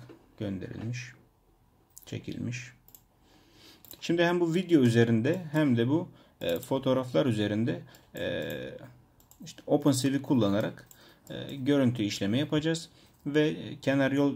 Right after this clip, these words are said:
çizgilerini tespit etmeye çalışacağız. <clears throat> Kodumuza bakalım kısaca. Kodumuz tek bir dosyadan mevcut.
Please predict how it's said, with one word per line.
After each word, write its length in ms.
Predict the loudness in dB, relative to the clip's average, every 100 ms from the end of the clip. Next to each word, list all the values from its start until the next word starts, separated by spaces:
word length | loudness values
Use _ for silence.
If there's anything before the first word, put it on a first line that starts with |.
| -2
çizgilerini 540 | -2 -2 0 0 -2
tespit 380 | -2 -2 -4 -8
etmeye 400 | -6 -4 0 0
çalışacağız. 680 | 0 -2 -4 -6 -6 -8 -12 -20 -20 -20 -20 -20 -20 -20 -20 _ _ _ -20 -20 -20 -20 -20 -20 _ 2
<clears throat> 80 | 4 4 2 -4 4
Kodumuza 420 | 6 6 4 2
bakalım 380 | 2 2 -2 -2
kısaca. 420 | -2 -2 -2 -4 -6 -16 -20 -20 _ _ _ _ -20 0
Kodumuz 520 | 2 4 2 0 -8 -20 _ _ _ _ _ -20 _ _ _ _ _ -20 -6
tek 220 | -2 0
bir 100 | 4
dosyadan 400 | 4 2 2 2
mevcut. 420 | 2 0 -2 -6